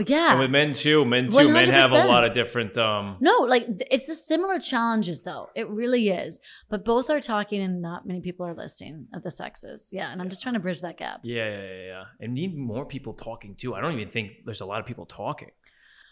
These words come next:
Speaker 1: Well, that's why you gotta come to my singles events, Daniel, and
Speaker 2: Mm.
Speaker 1: all y'all have to come
Speaker 2: Yeah, yeah,
Speaker 1: because
Speaker 2: yeah.
Speaker 1: that's
Speaker 2: We're
Speaker 1: I
Speaker 2: bringing,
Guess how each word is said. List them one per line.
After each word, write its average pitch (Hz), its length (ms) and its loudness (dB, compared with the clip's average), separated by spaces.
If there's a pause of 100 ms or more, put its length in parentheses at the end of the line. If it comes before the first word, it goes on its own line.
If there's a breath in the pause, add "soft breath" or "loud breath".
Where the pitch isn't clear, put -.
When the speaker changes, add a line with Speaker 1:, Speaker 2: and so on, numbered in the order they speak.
(140 soft breath)
Speaker 1:
Well, 311 280 10
that's 277 180 8
why 370 60 4
you 339 80 8
gotta 320 100 8
come 311 120 2
to 311 60 2
my 302 100 4
singles 320 340 0
events, 220 340 2
Daniel, 208 460 0
and 196 180 0
Speaker 2:
Mm. 196 80 4
Speaker 1:
all 254 240 8
y'all 277 260 6
have 254 140 2
to 254 60 -8
come 254 260 4
Speaker 2:
Yeah, - 80 4
yeah, - 60 2
Speaker 1:
because 220 240 4
Speaker 2:
yeah. 214 60 2
Speaker 1:
that's 214 280 4
Speaker 2:
We're 208 120 10
Speaker 1:
I - 20 4
Speaker 2:
bringing, 233 420 6